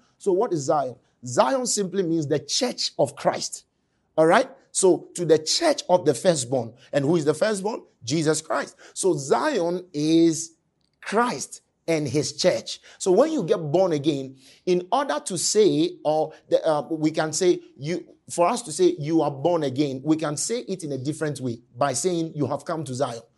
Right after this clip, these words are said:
So you have come to Zion means that you are born again. Now, if you say you are marching to Zion, you are simply saying, "I'm preparing to be born again." And that's absurd. All right? That's absurd. So that is that. Let's get back to what I was sharing with you. All right? Second Corinthians.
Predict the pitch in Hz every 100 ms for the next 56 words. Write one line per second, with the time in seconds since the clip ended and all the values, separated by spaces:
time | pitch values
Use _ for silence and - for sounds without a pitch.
0 | _ _ - 180 175 160 - 302 180 156
1 | 175 175 180 170 156 139 151 139 147 160
2 | 147 196 - _ _ _ - 180 196 185
3 | 190 294 240 170 170 208 247 247 220 160
4 | 151 180 170 151 151 151 147 208 202 180
5 | 170 156 151 156 180 180 151 151 160 147
6 | 185 127 - _ _ 202 175 285 - 139
7 | - 202 123 - _ _ _ - 143 147
8 | - 165 160 127 - - 113 - - 190
9 | 165 214 147 120 120 - _ _ _ -
10 | 156 277 160 170 165 139 139 - - 135
11 | 139 135 110 117 - 135 131 117 - 117
12 | - _ _ _ 127 147 - - - 165
13 | 165 147 139 143 127 107 -